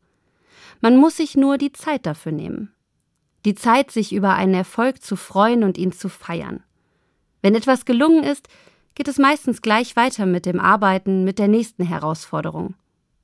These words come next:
Die Freude bleibt auf der Strecke. Aber sie muss nicht verloren sein. Ich kann beschließen, jetzt ist die Zeit, sie nachzuholen. Fred Taylor hat das gut biblisch getan.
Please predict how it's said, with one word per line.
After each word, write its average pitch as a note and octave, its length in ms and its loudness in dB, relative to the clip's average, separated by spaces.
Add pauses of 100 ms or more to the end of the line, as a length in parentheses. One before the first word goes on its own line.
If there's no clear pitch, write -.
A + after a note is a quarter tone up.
(220)
Die G3 80 -2
Freude B3+ 500 2 (120)
bleibt C#4+ 220 -4
auf C#4 120 -6
der C#4+ 120 -6
Strecke. - 460 -14 (880)
Aber F3+ 200 2
sie F#3 100 2
muss A#3 260 2
nicht F#3+ 220 -4
verloren E3+ 460 -2
sein. G3 340 -14 (540)
Ich G3+ 100 -12
kann C4+ 180 4
beschließen, D4 680 0 (260)
jetzt - 460 -2
ist - 180 -8
die C#4+ 100 -6
Zeit, F3 460 -6
sie A#3+ 140 -2
nachzuholen. E3+ 840 -4 (1400)
Fred G3 200 -2
Taylor A#3 460 -2
hat G#3 100 -6
das F#3+ 180 -4
gut A#3 200 -6
biblisch - 380 -8
getan. F3 440 -12